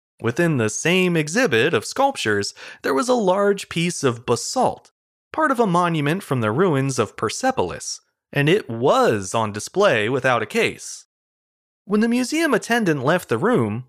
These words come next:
Mulcahy made his move. He picked up the heavy sculpture and threw it directly at the top of the cabinet where the Portland vase was displayed.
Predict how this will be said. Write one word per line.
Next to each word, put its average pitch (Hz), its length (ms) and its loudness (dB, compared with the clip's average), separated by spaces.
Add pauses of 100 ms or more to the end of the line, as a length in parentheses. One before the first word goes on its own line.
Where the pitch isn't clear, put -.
(140)
Mulcahy 220 720 0
made 143 340 2
his 175 160 0
move. 143 500 -2 (460)
He 202 120 -2
picked 269 340 -4
up 185 180 2
the 117 140 -2
heavy 135 300 0
sculpture 226 640 -2 (180)
and 196 160 -2
threw 262 320 0
it 170 140 -2
directly 240 680 0
at 233 120 0
the 202 80 0
top 208 340 0
of 151 60 -6
the 139 80 -2
cabinet 143 640 -2
where 214 100 0
the 214 80 0
Portland 175 540 0
vase 165 460 2
was 123 160 -4
displayed. 143 640 -4